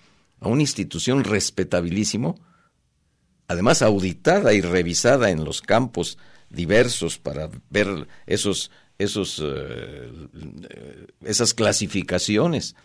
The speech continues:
que incluso hay entidades internacionales que investigan. Hay una entidad de la Gran Bretaña que se dedica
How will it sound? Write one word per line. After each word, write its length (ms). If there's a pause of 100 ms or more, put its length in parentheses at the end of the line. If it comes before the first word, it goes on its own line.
(220)
que 100
incluso 440
hay 200
entidades 600
internacionales 1120 (320)
que 100
investigan. 880 (500)
Hay 120
una 320
entidad 580
de 160
la 120
Gran 200
Bretaña 500 (340)
que 80
se 180
dedica 480